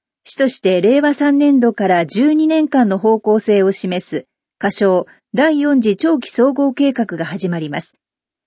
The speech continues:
これまでの課題を整理し、今後の取り組み方針を対極的、総合的に盛り込みたいと考えています。その中心課題は、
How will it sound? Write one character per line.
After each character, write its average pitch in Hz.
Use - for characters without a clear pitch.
こ 285
れ 339
ま 370
で 349
の 285
課 247
題 240
を 233
整 254
理 220
し、 175
今 247
後 247
の 226
取 220
り 277
組 277
み 277
方 254
針 202
を 170
対 247
極 240
的、 -
総 311
合 320
的 302
に 285
盛 240
り 262
込 285
み 262
た 277
い 247
と 196
考 190
え 175
て 156
い 147
ま 151
す。 -
そ 269
の 330
中 320
心 311
課 302
題 240
は、 180